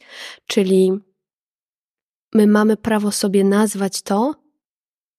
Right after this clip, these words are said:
tak trochę mi się chce powiedzieć, że mamy prawo wysłuchać swoje niewysłuchane wewnętrzne dziecko, żeby nazwać. Niekoniecznie do rodziców. Ja, ja tego odradzam,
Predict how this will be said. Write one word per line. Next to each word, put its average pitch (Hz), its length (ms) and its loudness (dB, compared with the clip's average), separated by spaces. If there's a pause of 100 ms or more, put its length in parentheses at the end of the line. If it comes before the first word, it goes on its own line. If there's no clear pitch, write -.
(1400)
tak 220 160 -8
trochę 220 260 0
mi 220 100 2
się - 120 -4
chce 214 180 -6
powiedzieć, 202 480 -4
że 202 260 -2
mamy 208 280 2
prawo 190 540 -2 (600)
wysłuchać 202 680 -2
swoje 202 320 0
niewysłuchane 196 600 -2
wewnętrzne 190 560 -2
dziecko, 190 440 -6 (1300)
żeby 196 260 0
nazwać. 190 680 -2 (500)
Niekoniecznie 285 1000 4
do 226 120 0
rodziców. 214 680 -2 (240)
Ja, 196 160 -4 (160)
ja 208 220 2
tego 190 280 -4
odradzam, 185 600 -2